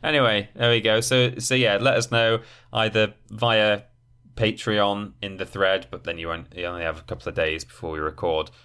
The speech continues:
or, you know, on social media in those places that I mentioned earlier,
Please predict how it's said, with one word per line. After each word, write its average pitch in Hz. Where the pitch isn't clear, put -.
or, 107
you 120
know, 110
on 107
social 113
media 113
in 92
those 92
places 92
that 73
I 90
mentioned 90
earlier, 76